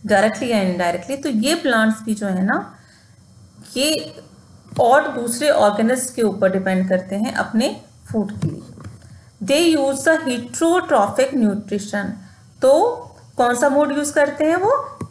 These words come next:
Heterotrophic न्यूट्रिशन यूज़ करते हैं। Look at figure one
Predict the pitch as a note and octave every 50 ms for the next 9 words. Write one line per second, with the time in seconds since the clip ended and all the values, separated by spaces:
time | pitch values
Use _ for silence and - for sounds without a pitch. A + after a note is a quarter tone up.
0 | - - C#4 C#4+ C#4+ - - E4+ E4+ E4+ D4+ C4 - - B3+ C4+ B3 A3+ A3+ A3
1 | G#3+ - - A3 G#3 G3 G3+ G3 F#3+ - - - F#3 F#3 - - F#3 F#3 F#3 F#3
2 | - - - - - - - - - - - - - - - B3+ C#4+ D4+ - E4+
3 | E4+ E4+ - D4 C4+ - C#4+ C#4 C#4 B3 A3+ A3+